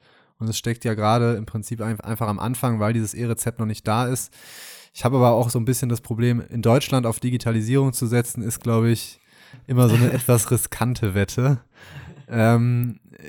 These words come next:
Speaker 1: ich meine, jetzt ist das, das E-Rezept startet jetzt, so wie ich das verstanden hab. Ähm, aber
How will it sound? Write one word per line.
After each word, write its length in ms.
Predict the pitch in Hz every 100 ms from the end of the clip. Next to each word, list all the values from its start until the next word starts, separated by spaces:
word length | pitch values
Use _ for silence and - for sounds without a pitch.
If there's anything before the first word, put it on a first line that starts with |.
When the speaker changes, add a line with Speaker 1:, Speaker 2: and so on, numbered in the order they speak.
| 92
Speaker 1:
ich 120 | 117
meine, 200 | 127 131 127
jetzt 100 | -
ist 140 | 139
das, 180 | 156 - -
das 200 | 135 120
E-Rezept 440 | 143 143 139 127
startet 380 | - 113 147 147
jetzt, 140 | 151 -
so 100 | 147
wie 60 |
ich 60 | 143
das 140 | 147
verstanden 540 | 147 135 139 147 143 139
hab. 240 | 147 - - - - - _ _ 120
Ähm, 580 | 123 123 123 123 120 -
aber 600 | 107 120 120 120 120